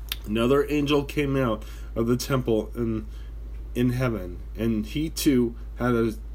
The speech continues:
sharp sickle. 'Take your s-, sharp sickle and gather the clusters of grapes from the earth's vine, because its grapes are ripe.'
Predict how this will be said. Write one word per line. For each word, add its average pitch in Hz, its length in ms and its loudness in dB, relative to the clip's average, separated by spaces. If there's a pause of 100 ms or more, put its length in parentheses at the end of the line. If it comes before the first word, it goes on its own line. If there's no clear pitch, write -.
(100)
sharp - 500 0
sickle. 92 400 -2 (640)
'Take 147 320 4
your 175 80 8
s-, - 280 -6 (200)
sharp 143 460 2
sickle 110 480 2 (280)
and 117 200 2
gather 127 340 4
the 165 120 2
clusters 131 600 2
of 120 180 2
grapes 110 440 2
from 117 240 2
the 113 320 4
earth's 131 260 4
vine, 95 460 -2 (320)
because 117 360 2 (140)
its 131 300 0
grapes 123 480 2
are 123 120 2
ripe.' 107 380 0